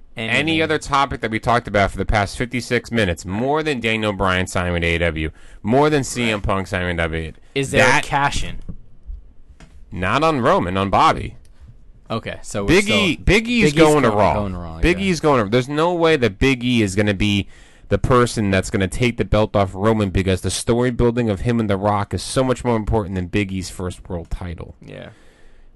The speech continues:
Speaker 1: Big E
Speaker 2: It would,
Speaker 1: is
Speaker 2: it would mean more if that didn't, if, if they went with that and not The
Speaker 1: There's
Speaker 2: Rock
Speaker 1: two
Speaker 2: stuff, you know
Speaker 1: people
Speaker 2: what I mean?
Speaker 1: that the Fox want as champion.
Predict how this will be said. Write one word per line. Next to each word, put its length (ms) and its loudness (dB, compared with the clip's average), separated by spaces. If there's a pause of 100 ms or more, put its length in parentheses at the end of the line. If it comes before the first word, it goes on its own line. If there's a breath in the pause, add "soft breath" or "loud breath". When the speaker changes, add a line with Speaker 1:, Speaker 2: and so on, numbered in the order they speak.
Speaker 1:
Big 280 2
E 480 2
Speaker 2:
It 60 -2
would, 120 2
Speaker 1:
is 160 -6
Speaker 2:
it 80 -2
would 180 2
mean 320 0
more 380 2
if 200 -6
that 340 -4
didn't, 360 -6
if, 220 -12
if 180 -18
they 120 -4
went 200 -8
with 140 -12
that 240 -6
and 80 -18
not 160 -16
The 80 -20
Speaker 1:
There's 200 2
Speaker 2:
Rock 60 -8
Speaker 1:
two 60 -10
Speaker 2:
stuff, 60 -2
you 60 4
know 100 -2
Speaker 1:
people 360 0
Speaker 2:
what 60 4
I 80 6
mean? 80 -6
Speaker 1:
that 80 -16
the 60 -8
Fox 360 0
want 160 0
as 80 -2
champion. 560 -4